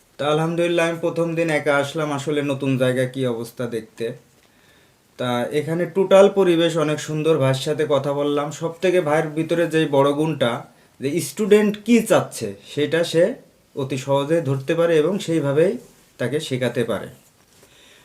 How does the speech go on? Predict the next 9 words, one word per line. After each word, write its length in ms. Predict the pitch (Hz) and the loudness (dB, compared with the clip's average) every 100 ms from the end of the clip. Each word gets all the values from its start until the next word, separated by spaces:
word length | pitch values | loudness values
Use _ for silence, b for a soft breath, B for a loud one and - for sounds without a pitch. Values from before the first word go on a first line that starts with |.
| b b | b b
কাজ 160 | 151 156 - | -4 -4 -2
করতে 320 | 185 185 185 | -4 0 0
করতে 260 | 185 185 175 | 2 2 4
যখন 260 | 165 175 | 4 2
আমরা 200 | 170 170 | 2 2
বোরিং 340 | 160 151 156 147 | 4 4 4 0
ফিল 200 | 165 151 | -2 0
করি, 260 | 156 151 | 0 2
আসলে 420 | 143 160 156 147 | 0 0 2 2